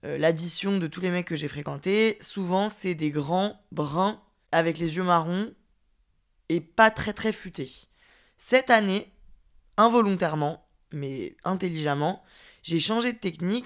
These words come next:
on se concentre sur la personnalité. Ce qui fait que je suis toujours célibataire, parce qu'en fait, quand on se concentre sur la personnalité, on se rend compte beaucoup plus vite que les gens ont des défauts, donc, bah, on base beaucoup plus vite.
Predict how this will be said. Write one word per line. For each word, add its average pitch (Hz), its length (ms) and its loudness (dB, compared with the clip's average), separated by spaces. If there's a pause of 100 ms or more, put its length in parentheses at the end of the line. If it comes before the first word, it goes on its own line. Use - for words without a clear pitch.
on 180 100 -6
se 165 160 -8
concentre 185 560 -6
sur - 200 -4
la 135 140 0
personnalité. 202 1080 -2 (100)
Ce - 220 -2
qui 214 240 -4
fait 190 240 0
que 185 120 -4
je 170 80 -2
suis 190 120 -6
toujours 185 260 -2
célibataire, 160 680 0
parce - 200 -12
qu'en 135 120 -10
fait, 151 200 -8
quand 151 180 -8
on 151 60 -10
se 135 60 -14
concentre 160 280 -6
sur 160 80 -6
la 127 80 -2
personnalité, 160 680 -4
on 139 140 -6
se 147 140 -8
rend 170 260 4
compte - 480 -4 (540)
beaucoup 226 440 -2
plus 220 220 -4
vite 233 240 2
que 185 100 -4
les 165 160 2
gens 175 180 4
ont 165 40 2
des 156 140 0
défauts, 151 340 0
donc, 170 560 -2
bah, 80 320 -4
on 104 300 -10
base 170 400 8
beaucoup 180 340 -2
plus 170 160 -10
vite. 190 460 -12